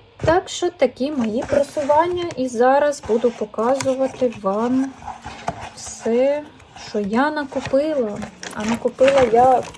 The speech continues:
нормально так. Точніше, як вам сказати, нормально. Е, дозбирувала деякі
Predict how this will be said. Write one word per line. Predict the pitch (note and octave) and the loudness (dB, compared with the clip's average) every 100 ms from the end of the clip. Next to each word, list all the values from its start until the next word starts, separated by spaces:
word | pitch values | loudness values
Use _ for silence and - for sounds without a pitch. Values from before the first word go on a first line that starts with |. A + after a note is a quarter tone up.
| - - - - | -16 -6 -4 -4
нормально | A#3 B3 B3 G#3 G3+ G#3+ G#3+ | -4 0 2 0 -2 -8 -8
так. | A3 - - - - - - - | -10 -10 -18 -18 -6 4 4 4
Точніше, | B3+ - D#4+ F4+ - E4 D#4+ D#4+ C#4+ | -6 -4 -4 -4 -6 -2 2 0 2
як | D#4 D#4+ | 0 2
вам | C#4 C#4 | 0 0
сказати, | B3 - C4 B3 B3 G3+ - G3+ F#3+ F3+ - - - - - - - - - - - | -2 2 4 4 2 0 -4 -4 -4 -8 -16 -20 -20 -12 -12 -10 -2 2 2 0 -4
нормально. | A3+ G#3+ A3 G#3+ G#3 A3 - - D#3+ - - - - - - - - _ B3 | -2 2 2 2 0 -4 0 0 0 -8 -12 -16 -16 -16 -18 -20 -20 _ -10
Е, | A#3 A#3 A#3+ - | -6 -6 -6 4
дозбирувала | - C#4+ A#3 C#4+ F#4 F4+ D4+ C#4+ A#3+ | 6 6 6 6 8 10 10 10 8
деякі | A3 C4 D4 D4 C4+ - - B3 B3+ B3 B3 A#3 | 10 10 10 6 4 2 -4 0 2 4 2 2